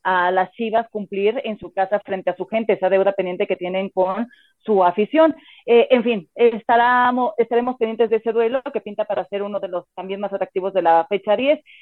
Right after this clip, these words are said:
Pero ahora hablemos de los Rayados de Monterrey, eh, los equipos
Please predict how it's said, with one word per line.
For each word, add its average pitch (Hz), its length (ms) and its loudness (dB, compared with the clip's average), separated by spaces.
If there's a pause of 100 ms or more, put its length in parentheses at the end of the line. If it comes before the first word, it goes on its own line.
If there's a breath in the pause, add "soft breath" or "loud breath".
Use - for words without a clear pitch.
(140)
Pero 247 140 2
ahora 349 180 4
hablemos 320 500 -2
de 277 100 0
los 240 200 -2
Rayados 254 320 -2
de 269 40 -6
Monterrey, 240 640 -2 (220)
eh, 202 800 -2
los 214 240 -4
equipos 247 320 0